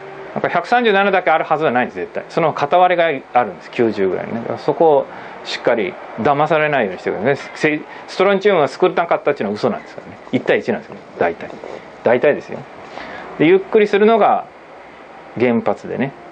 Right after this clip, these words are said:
一挙にするのが原爆なんです。で、原理も生成物も何もかも同じ。まあ、細かく言うとね、ここの生成のぐ-、あの、割合が違いますけど、まあ、原理は一緒なんです。だから、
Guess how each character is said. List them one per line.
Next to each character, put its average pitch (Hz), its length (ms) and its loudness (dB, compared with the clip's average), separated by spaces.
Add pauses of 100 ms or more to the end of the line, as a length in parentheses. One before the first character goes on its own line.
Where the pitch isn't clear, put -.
(180)
一 147 140 -2
挙 190 140 2
に 156 80 2
す - 80 -2
る 160 60 4
の 151 60 6
が 104 100 4
原 113 180 0
爆 110 280 0
な - 80 -6
ん - 20 -20
で - 60 -20
す。 - 320 -14
で、 117 140 0 (160)
原 185 200 2
理 170 100 2
も 127 100 2
生 139 220 2
成 139 160 2
物 113 260 -2
も 117 180 4
何 123 220 2
も 104 120 0
か 92 120 -4
も 87 140 -8
同 87 140 -12
じ。 - 100 -12
ま 135 120 0
あ、 - 80 -4 (1300)
細 202 200 4
か 240 100 4
く 220 80 4
言 170 80 4
う - 20 0
と 127 80 2
ね、 139 80 2
こ 127 120 0
こ 147 120 2
の 127 180 2
生 151 240 0
成 160 160 2
の 143 120 2
ぐ-、 113 180 -2 (200)
あ 110 120 2
の、 107 100 4
割 143 240 4
合 170 80 4
が 170 80 2
違 147 260 0
い 139 40 0
ま 143 120 0
す - 100 -14
け 87 80 -2
ど、 87 120 -2
ま - 360 0
あ、 98 40 -6
原 147 140 2
理 120 120 -2
は 123 80 4
一 - 80 -4
緒 - 140 -10
な - 60 -10
ん - 20 -14
で - 60 -16 (280)
す。 - 40 -8
だ 117 80 0
か 117 140 2
ら、 123 260 2